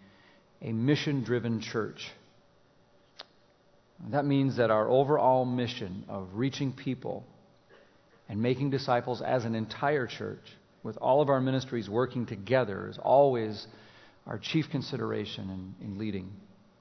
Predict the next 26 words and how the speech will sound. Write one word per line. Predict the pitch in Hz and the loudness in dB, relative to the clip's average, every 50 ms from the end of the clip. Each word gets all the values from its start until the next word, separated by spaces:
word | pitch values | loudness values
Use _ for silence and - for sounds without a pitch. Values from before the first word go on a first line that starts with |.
| _ _ _ _ _ _ _ _ _ _ _ | _ _ _ _ _ _ _ _ _ _ _
So | - - 113 | -6 -2 0
that's | 123 120 - | 0 0 0
above | 127 107 120 120 120 104 113 | 0 2 4 4 4 4 2
any | 123 127 123 | 0 -2 -2
personal | - - - 135 135 135 - 131 123 | -2 -2 -2 -2 -2 -2 -4 -6 -6
preferences, | - - - 135 131 - 147 131 - - 147 143 131 127 120 | -6 -2 0 0 0 0 -2 -6 -6 -6 -6 -6 -6 -6 -6
above | 101 107 107 107 107 | -4 -2 -2 -2 -2
any | 117 123 120 | -2 -4 -4
single | 117 - - - 147 143 131 135 123 | -4 -4 -2 0 2 2 4 4 2
ministry, | 113 113 120 131 139 131 - - - 147 147 147 143 135 | 2 2 0 0 -2 -2 -4 -6 -6 -6 -4 -4 -4 -4
above | 101 107 107 104 98 110 | -4 -4 -4 -4 -2 -4
any | 117 123 127 123 113 120 - - - - - - - - _ - | -4 -2 -2 -4 -6 -8 -14 -20 -20 -20 -20 -20 -20 -20 _ -8
single | - - 143 127 120 - | -2 0 2 2 2 0
person | - - - 165 147 - - 165 156 123 | 0 2 2 2 2 2 0 -2 -2 -2
or | 104 | -4
group | - - 127 139 131 | -4 -4 -4 -4 -4
of | 156 127 - - | -6 -8 -10 -8
people. | - 151 147 147 - 160 156 156 156 156 123 | -6 -6 -6 -4 -4 -4 -4 -4 -4 -6 -8
It's | - - - | -10 -8 -4
always, | - 123 139 147 143 143 143 127 110 | 0 2 2 2 2 2 0 -2 -4
always, | - - 123 131 135 131 127 127 127 | -2 0 0 0 0 0 -2 -2 -2
always | - 113 117 117 117 113 107 107 | -2 0 0 0 0 -2 -4 -6
about | 104 92 113 110 107 107 110 | -6 -4 -2 -2 -2 -2 -4
the | 110 | -4
overarching | 113 110 104 107 107 104 104 - - 101 101 | -4 -4 -2 -2 -4 -6 -6 -6 -8 -8 -6
mission. | 101 104 101 - - 98 98 95 | -6 -6 -6 -8 -8 -10 -10 -10